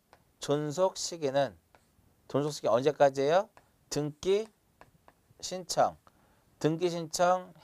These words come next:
행위가, 등기 신청 행위가 종료됐을 때까지더라, 행-,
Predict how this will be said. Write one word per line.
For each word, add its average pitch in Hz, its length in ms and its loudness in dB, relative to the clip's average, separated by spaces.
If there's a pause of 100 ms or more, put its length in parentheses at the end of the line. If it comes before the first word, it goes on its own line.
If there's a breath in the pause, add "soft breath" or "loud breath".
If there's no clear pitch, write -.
행위가, 127 840 2 (840)
등기 147 280 -2
신청 170 540 -2
행위가 170 800 2 (580)
종료됐을 151 680 -2
때까지더라, 113 640 0 (180)
행-, 160 120 -10